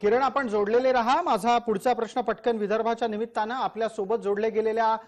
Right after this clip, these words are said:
आमच्या विदर्भाचे प्रमुख प्रतिनिधी या नात्यानं उदय तिमांडे यांच्यासाठी आहे. उदय, माझा आवाज आपल्यापर्यंत पोहोचत असेल. विदर्भाची काय परिस्थिती आहे? आपण, अ, गडचिरोली, भामरागड इथल्या परिस्थितीच्या बाबतही सांगा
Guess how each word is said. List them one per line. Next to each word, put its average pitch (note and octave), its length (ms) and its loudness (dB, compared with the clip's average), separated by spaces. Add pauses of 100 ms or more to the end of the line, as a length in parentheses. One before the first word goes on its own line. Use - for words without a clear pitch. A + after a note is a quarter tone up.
(300)
आमच्या G3+ 400 0
विदर्भाचे G#3+ 840 -2
प्रमुख G#3+ 720 -4 (640)
प्रतिनिधी A#3 640 -2
या A3+ 120 2
नात्यानं A#3 640 -2 (120)
उदय G#3+ 280 2
तिमांडे G#3+ 720 -2
यांच्यासाठी A3 720 -2
आहे. B3 180 2
उदय, G#3 260 -2
माझा G#3+ 260 -2
आवाज G#3 440 0
आपल्यापर्यंत G#3 720 -2
पोहोचत A3+ 440 -4
असेल. A#3 340 4 (400)
विदर्भाची D4+ 520 0
काय C4 220 0
परिस्थिती B3+ 580 -2
आहे? C#4 100 0
आपण, A#3+ 480 0
अ, A#3 160 0
गडचिरोली, A#3 720 0
भामरागड A3 540 -2
इथल्या A3+ 280 -2
परिस्थितीच्या A3 600 -4
बाबतही G#3 520 -2
सांगा A3+ 420 -2